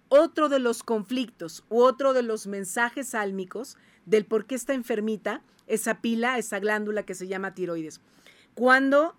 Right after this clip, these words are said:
te has sentido sobrepasado por los, por los acontecimi-, acontecimientos? O sea, eh, que alguna situación ocurre en tu vida y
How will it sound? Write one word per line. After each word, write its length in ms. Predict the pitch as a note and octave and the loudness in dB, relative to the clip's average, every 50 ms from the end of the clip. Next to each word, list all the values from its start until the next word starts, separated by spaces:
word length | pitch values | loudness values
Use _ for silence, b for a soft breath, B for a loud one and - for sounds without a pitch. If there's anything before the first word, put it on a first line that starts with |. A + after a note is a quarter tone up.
| _ _ | _ _
te 140 | - A#3+ A#3+ | 0 2 2
has 100 | B3 - | 2 0
sentido 560 | C4+ B3 A#3 - - A#3+ A#3+ A3+ A#3+ A#3+ B3 - | -2 -4 -4 -2 -2 -2 0 2 0 0 0 -4
sobrepasado 1080 | - - - A#3+ A3 F#3+ G3 G3 F#3+ - - F#3+ F3+ - - A3+ A3 G#3 G3 G#3+ D#4 - b b b b b b | -10 -8 -2 -2 -2 0 -2 -4 -6 -6 -8 -8 -8 -4 -2 0 0 0 -2 -4 -8 -12 b b b b b b
por 140 | G#3+ G#3+ | -2 -2
los, 340 | G3+ G#3+ G#3+ - - - - F#3 | 0 0 -2 -4 -6 -14 -12 -6
por 160 | G#3+ G#3+ G3 | -4 -2 -2
los 240 | G#3 G#3 G#3 G3 - | 0 -2 -2 -2 -6
acontecimi-, 680 | G3+ - G#3 G3 F#3 F#3 F3 - G3 G3+ G3+ G3 G3+ - | -8 -6 -6 -8 -8 -10 -10 -8 -6 -6 -6 -6 -6 -8
acontecimientos? 880 | G3+ F#3 G3+ F#3 F3+ G3+ F3+ G#3 G#3 G#3 G3+ F#3+ F#3 F#3 D3 - - b b b b b b b b | -8 -8 -8 -8 -8 -8 -8 -6 -6 -4 -4 -6 -6 -10 -16 -20 -20 b b b b b b b b
O 100 | F#3 G#3 | -10 -6
sea, 340 | - A#3+ A#3+ A#3+ A3 F#3 - b b b b b b b b b b _ _ _ | -2 0 0 0 0 -2 -6 b b b b b b b b b b _ _ _
eh, 280 | - A3 A#3 A3+ A3+ - | 6 6 6 6 6 0
que 200 | - A#3+ A#3 A3 | 2 4 6 6
alguna 380 | A3 A3 A3+ C4 C#4 D4+ D4+ | 6 4 2 2 2 2 2
situación 520 | C#4+ - C#4+ G#3 A3+ A3 A#3 - B3 A#3+ B3 | 0 0 -4 -2 -2 -4 -2 -2 -2 0 0
ocurre 380 | B3 B3 - B3 C4+ D4+ E4 | -2 -2 -4 -4 -2 0 0
en 100 | E4+ D#4 | 0 0
tu 140 | - C4 A#3 | 0 -2 -4
vida 400 | G3+ A3 G#3+ G3 G#3+ A#3+ - - _ _ _ _ _ _ _ _ _ _ | -4 -4 -2 -2 -2 -4 -4 -8 _ _ _ _ _ _ _ _ _ _
y 260 | A3+ A#3 A#3 A#3 - | -2 -2 -2 -2 -4